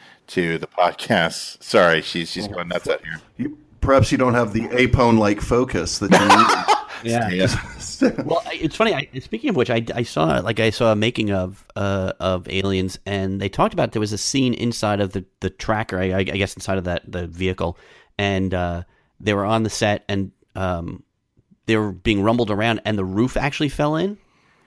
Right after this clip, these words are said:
Speaker 1: Oh,
Speaker 3: And
Speaker 1: God.
Speaker 3: he said Apone, like, jumped into place and, like, sort of secured it and told everybody what, and started ordering everybody around. So it's instinctual, I think, in him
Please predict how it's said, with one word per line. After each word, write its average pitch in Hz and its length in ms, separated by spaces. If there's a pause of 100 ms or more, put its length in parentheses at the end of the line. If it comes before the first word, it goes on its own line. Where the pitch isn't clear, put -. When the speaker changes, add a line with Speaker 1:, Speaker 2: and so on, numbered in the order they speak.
(160)
Speaker 1:
Oh, - 100
Speaker 3:
And - 120
Speaker 1:
God. 139 160
Speaker 3:
he 85 60
said 135 320 (100)
Apone, 127 480
like, 101 220
jumped 117 360
into 113 300
place 107 380
and, 101 120
like, 98 160
sort 101 160
of 92 100 (180)
secured 123 460
it 120 80
and 110 120
told 113 180
everybody 107 320
what, 107 180
and 110 140
started 107 240
ordering 113 340
everybody 101 340
around. 104 300
So 110 240 (480)
it's - 180
instinctual, 127 840
I 95 60
think, 101 260
in 101 140
him 101 420